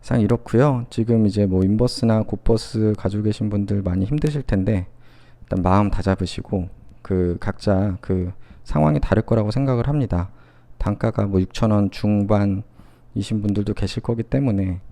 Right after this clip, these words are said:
저 같은 경우에는 이제 두 달이나 보유를 했고 지금 또 이제 마이너스 이십 프로가 다가오기 때문에 일단 이렇게 손절 계획을 공유드리고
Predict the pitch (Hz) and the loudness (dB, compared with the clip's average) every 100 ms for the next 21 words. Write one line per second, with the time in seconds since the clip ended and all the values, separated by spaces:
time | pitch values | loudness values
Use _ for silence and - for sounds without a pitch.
0 | - - - 110 117 123 113 110 110 107 | -18 -12 -2 0 0 0 0 2 2 4
1 | 104 101 104 101 101 - 110 139 123 104 | 2 2 -2 -2 -4 0 4 4 4 0
2 | 104 95 104 107 107 104 147 - 104 101 | 0 0 2 2 2 0 -2 -2 0 0
3 | 92 - - - - - - - 104 101 | 0 -10 -20 -20 -20 -20 -14 -4 -2 0
4 | 110 95 98 92 98 - - _ - 98 | 2 2 2 0 0 -8 -20 _ -8 -2
5 | 101 104 - 92 - - 107 98 95 - | 0 0 0 -2 -2 -4 -2 0 0 0
6 | 95 92 - - 104 101 104 - - 147 | -2 -4 -6 -2 -2 0 -6 -6 -4 0
7 | 127 104 120 98 - - - - - - | 2 0 -2 -4 -12 -20 -20 -20 -20 -6
8 | - 98 107 107 107 - 92 104 127 131 | 0 2 2 -2 -4 -2 -2 -2 -2 -2
9 | 127 107 98 101 - 110 113 95 92 101 | 0 0 0 -2 0 2 2 0 0 -2
10 | 160 | -4